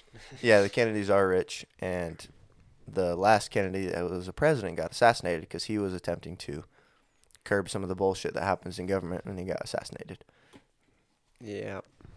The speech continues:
Speaker 2: Classic.
Speaker 3: That
Speaker 2: But
Speaker 3: fascinates
Speaker 2: yeah.
Speaker 3: me.
Speaker 2: Yeah.
Speaker 3: So is the covid pandemic, like, over now? I mean, what are we doing? And this is not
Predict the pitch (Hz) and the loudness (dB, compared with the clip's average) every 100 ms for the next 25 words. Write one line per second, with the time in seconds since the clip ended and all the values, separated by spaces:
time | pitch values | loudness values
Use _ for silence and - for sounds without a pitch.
0 | - - - 95 - - - - - _ | -18 -8 -2 -2 -2 -6 -10 -14 -20 _
1 | _ _ _ _ _ _ _ - - - | _ _ _ _ _ _ _ -20 -20 -20
2 | _ 101 95 - 98 101 113 104 381 120 | _ -10 -10 -8 -10 -10 -8 -4 -4 -6
3 | 110 - _ _ _ - 147 156 _ - | -10 -14 _ _ _ -8 -8 -8 _ -20
4 | - _ _ _ _ _ _ _ _ - | -20 _ _ _ _ _ _ _ _ 2
5 | 147 120 110 107 104 113 127 165 - 107 | 4 6 2 0 -2 0 0 0 2 2
6 | 107 113 92 95 92 101 - - 95 101 | 2 0 -4 -8 -10 -14 -16 -10 -4 0
7 | 110 131 156 170 175 170 156 90 104 104 | 0 0 0 0 0 0 -2 -2 -2 0
8 | 110 117 98 107 101 98 104 107 104 95 | 0 0 0 0 0 -2 -2 -4 -4 -2
9 | 101 98 | -2 -2